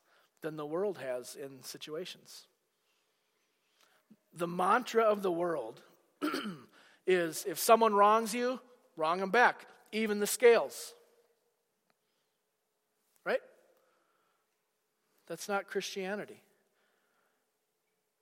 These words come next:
So when we come to Ephesians four and we read that we are to walk worthy of our calling, it means that we are to do everything we do in a way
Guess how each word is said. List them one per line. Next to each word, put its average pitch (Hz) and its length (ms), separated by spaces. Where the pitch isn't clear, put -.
So - 180
when 208 140
we 202 100
come 226 240
to 202 100
Ephesians 202 480
four 185 640
and 208 120
we 214 100
read 240 260
that 220 100
we 214 120
are 208 60
to 202 100
walk 208 300
worthy 233 460
of 214 100
our 214 100
calling, 220 400
it 220 160
means 226 600
that 220 160
we 254 160
are 254 100
to 247 140
do 226 220
everything 294 800
we 285 160
do 220 480
in 226 160
a 220 80
way 202 540